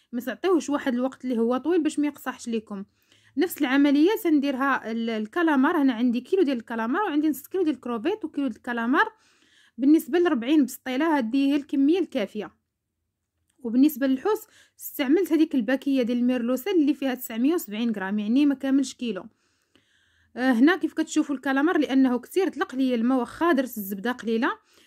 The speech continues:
ماشي مشكل، هو غير ما تفوتوش ليه الطياب، ما تفوتوش ليه خمسة دقائق لانه كيقصح الا فات فيه الطياب.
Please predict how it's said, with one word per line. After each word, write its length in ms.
ماشي 220
مشكل، 380
هو 360
غير 220
ما 120
تفوتوش 400
ليه 80
الطياب، 420
ما 220
تفوتوش 440
ليه 140
خمسة 300
دقائق 420
لانه 400
كيقصح 520
الا 120
فات 220
فيه 140
الطياب. 440